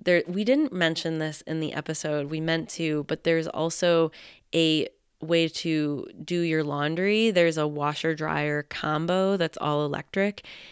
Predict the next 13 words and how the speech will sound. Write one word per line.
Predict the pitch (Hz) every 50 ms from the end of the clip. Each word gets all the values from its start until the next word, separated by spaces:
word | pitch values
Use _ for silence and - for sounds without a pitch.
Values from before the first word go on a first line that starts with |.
| - _ -
and | - 165 165 165 165
it's | 160 - - -
just | 175 165 - -
so | - 160 156
much | 156 156 - -
more | 165 160 156 156 147 -
efficient | - - - - - 143 - - - 165 165 170 160 - - - - - - _
than | - 147 143 156 151 147 147 147 147 147 147
having | 151 151 160 147 147 151 151 147 147 156 147
your | 135 147
traditional, | - - - - - - 135 - - - 147 156 147 147 - - 120 - - - - -
um, | - - - - -
natural | - 180 170 139 - - 147 151 151